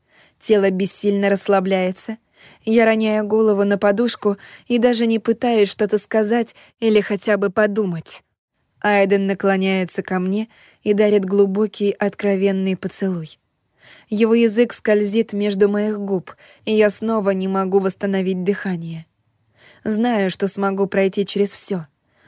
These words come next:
Знаю, что мое желание сильнее моих страхов. Однако Айден дарит последнюю ласку перед тем, как вытащить руку из-под моей одежды. Он спокойно отстраняется и под моим пристальным взглядом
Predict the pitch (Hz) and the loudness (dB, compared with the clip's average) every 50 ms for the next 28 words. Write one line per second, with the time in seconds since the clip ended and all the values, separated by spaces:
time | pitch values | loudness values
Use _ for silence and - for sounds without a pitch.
0 | _ - 220 214 208 220 226 226 202 196 180 - - - 190 190 190 190 190 185 | _ -6 -4 -2 0 0 2 2 2 2 0 -2 -2 -2 -2 0 0 0 0 0
1 | 175 196 196 208 220 220 202 196 196 196 185 185 - - _ - - - - 233 | 0 0 0 0 -2 -2 -2 -2 -2 -2 -2 -4 -8 -16 _ -14 -6 -2 0 0
2 | 226 226 233 240 226 202 185 175 175 180 180 180 180 - - - 208 196 180 - | 2 2 0 0 0 0 0 -2 -2 -2 -2 -4 -4 -6 -6 -4 -4 -4 -4 -6
3 | - 165 - _ _ _ _ _ _ _ _ _ _ _ _ _ _ - 202 202 | -10 -16 -18 _ _ _ _ _ _ _ _ _ _ _ _ _ _ 0 0 2
4 | 180 190 185 185 - 196 190 - - 214 208 208 202 190 196 190 190 190 190 208 | 2 0 -2 0 0 0 0 0 0 0 2 2 2 2 0 0 0 2 2 2
5 | 202 196 190 - - 202 202 - - 202 202 208 202 190 180 190 190 190 190 190 | 2 0 -2 -4 -4 -6 -6 -4 -4 -2 0 0 0 0 -2 -2 -2 -2 0 -2
6 | 196 202 196 - - 185 170 - 185 180 175 175 - - - 214 214 208 190 - | -2 -2 -4 -6 -8 -6 -2 0 2 2 0 0 -2 -4 -2 -2 -2 -2 -4 -8
7 | - - - _ - - 240 233 - 202 196 202 190 - 196 - - 190 175 202 | -12 -20 -20 _ -4 -4 -2 -2 0 0 2 2 2 2 0 -2 -2 -4 -2 -2
8 | 196 196 180 - 190 190 185 180 - - - 185 175 185 180 180 180 170 175 175 | -2 -2 -2 0 0 0 0 0 -2 -4 -6 -6 -4 -4 -4 -4 -4 -4 -2 -2
9 | 175 175 180 175 180 170 165 160 - - 175 160 - _ _ _ _ _ _ _ | -2 -2 -2 -4 -6 -8 -10 -10 -12 -14 -14 -16 -16 _ _ _ _ _ _ _
10 | _ _ _ _ - - - - - - 262 254 240 - - 262 254 - - 285 | _ _ _ _ -20 -20 -20 -8 -2 0 0 0 0 0 0 -2 0 0 0 0
11 | 277 262 240 233 220 208 - - - 226 226 226 240 262 269 254 233 226 - - | 0 2 2 2 0 0 -2 -2 0 0 2 2 2 0 0 0 -2 -2 -4 -4
12 | 214 190 - - - - _ - 233 226 - 233 208 214 226 226 233 233 226 202 | -6 -6 -6 -10 -20 -16 _ -4 -2 0 0 0 2 2 0 0 2 0 0 0
13 | - 233 233 226 - - 214 202 202 202 202 202 196 196 208 208 233 254 254 233 | 0 0 0 0 0 0 -2 0 0 0 -2 -2 -2 -2 -2 0 0 0 2 2
14 | 202 214 196 190 | 2 0 0 -2